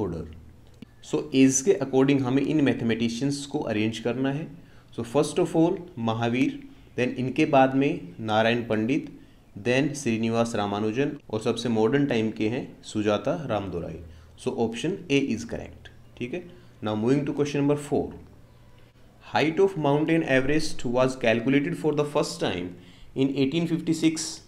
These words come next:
by, option B is correct। Now moving to next question, which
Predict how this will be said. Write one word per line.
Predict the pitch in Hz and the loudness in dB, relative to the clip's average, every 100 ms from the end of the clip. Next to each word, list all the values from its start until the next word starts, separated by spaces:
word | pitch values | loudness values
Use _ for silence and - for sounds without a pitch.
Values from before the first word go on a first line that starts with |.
| 127 | 0
by, | 110 82 - - - - - - - - - - 120 | 2 2 -4 -16 -20 -20 -20 -20 -20 -20 -12 -4 -4
option | 117 170 233 - 104 110 | -4 -4 -4 -8 -10 -2
B | 165 151 | 0 2
is | - - | 0 -2
correct। | - - - - - - - - - - - - - - - | -10 -12 -18 -20 -20 -20 -20 -20 -20 -20 -20 -20 -20 -20 -8
Now | 123 131 | -2 2
moving | 139 151 160 | 4 2 2
to | |
next | 147 147 - | 2 0 -2
question, | 90 - - - - - - - 120 | -6 -6 -12 -16 -20 -20 -20 -8 -4
which | 185 | -4